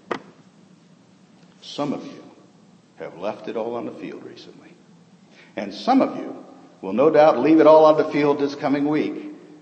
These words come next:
in Vacation Bible School. Such is what defines a champion.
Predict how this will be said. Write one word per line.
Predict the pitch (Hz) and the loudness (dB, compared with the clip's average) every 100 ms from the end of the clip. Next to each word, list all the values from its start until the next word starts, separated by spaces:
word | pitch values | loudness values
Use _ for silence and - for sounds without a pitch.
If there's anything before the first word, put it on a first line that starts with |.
| _ | _
in | 92 87 | -16 -14
Vacation | 82 80 82 - 78 | -14 -14 -16 -16 -16
Bible | 76 76 - | -14 -14 -14
School. | - - - _ _ _ _ _ _ _ _ _ _ _ _ _ _ _ _ _ | -20 -20 -20 _ _ _ _ _ _ _ _ _ _ _ _ _ _ _ _ _
Such | - - 151 107 - - - | -20 -8 -4 -4 -6 -12 -16
is | 90 90 | -16 -14
what | 90 | -16
defines | 87 - 90 78 78 | -16 -16 -16 -14 -18
a | |
champion. | - 95 85 - - | -20 -20 -20 -20 -20